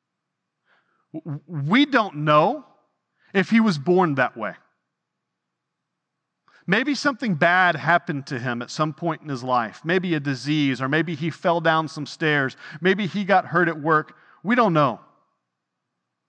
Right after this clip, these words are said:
The scriptures don't give us that information. We just know that on this day, a paralytic man woke up,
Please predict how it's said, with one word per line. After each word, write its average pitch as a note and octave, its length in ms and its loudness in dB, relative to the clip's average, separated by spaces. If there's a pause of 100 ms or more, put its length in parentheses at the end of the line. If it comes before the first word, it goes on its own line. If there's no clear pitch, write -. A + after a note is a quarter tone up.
(640)
The D#3 80 -10
scriptures F#3+ 580 -4
don't D#3+ 280 -2
give E3+ 220 2
us D3+ 200 2
that D3 180 2
information. C3 680 -6 (1120)
We F#3+ 160 0
just A#3 260 -2
know F#3 320 2
that D#3+ 140 2
on C#3 240 2
this G3+ 240 -2
day, G2 340 -10 (1500)
a D3+ 80 -2
paralytic F3 600 0
man C3+ 300 -2
woke E3 240 -2
up, A2+ 240 -4